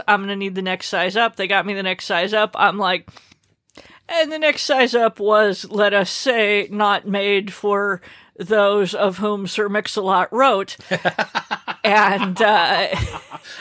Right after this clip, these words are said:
Speaker 2: I will not link to the video. I'm sorry, folks.
Speaker 1: <laughs> of which I am definitely one. Uh, so, uh, ordered, you know, the next size up. And,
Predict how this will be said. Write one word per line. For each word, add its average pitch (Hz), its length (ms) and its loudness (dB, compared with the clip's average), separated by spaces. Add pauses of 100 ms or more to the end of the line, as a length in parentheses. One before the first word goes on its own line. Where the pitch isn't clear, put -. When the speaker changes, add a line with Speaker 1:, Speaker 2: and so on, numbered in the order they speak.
Speaker 2:
I 175 120 2
will 180 140 2
not 175 220 0
link 139 180 -8
to 143 60 -14
the 123 140 -8
video. 113 320 -8 (100)
I'm 127 140 -6
sorry, 120 240 -4
folks. - 340 -2 (460)
Speaker 1:
<laughs> - 400 -6
of 330 260 0
which - 460 -2 (220)
I - 80 0
am 233 240 -2
definitely 202 600 -4
one. 208 380 0 (420)
Uh, 220 380 2
so, 262 480 4
uh, 110 760 -12 (100)
ordered, 254 420 0
you 254 80 0
know, 254 80 4
the 247 80 -2
next 247 160 0
size 294 140 -2
up. 302 120 4
And, 415 100 -6